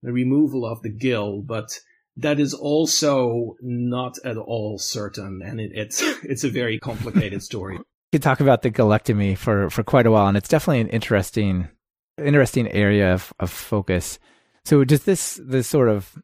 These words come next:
Speaker 2: you take one step, you climb one mountain, you see a new horizon of possibilities.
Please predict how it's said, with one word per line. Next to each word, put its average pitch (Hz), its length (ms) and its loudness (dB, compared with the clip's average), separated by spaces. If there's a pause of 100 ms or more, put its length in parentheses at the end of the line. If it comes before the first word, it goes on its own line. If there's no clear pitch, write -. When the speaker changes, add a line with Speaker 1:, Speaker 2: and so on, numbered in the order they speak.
(160)
Speaker 2:
you 110 180 -4
take 131 280 0
one 123 160 2
step, 110 300 0
you 98 80 0
climb 110 280 0
one 101 140 -2
mountain, 98 280 -2
you 98 60 -4
see 113 400 -2
a 101 140 -2
new 123 320 4
horizon 104 480 2
of 95 80 -2
possibilities. 101 600 -2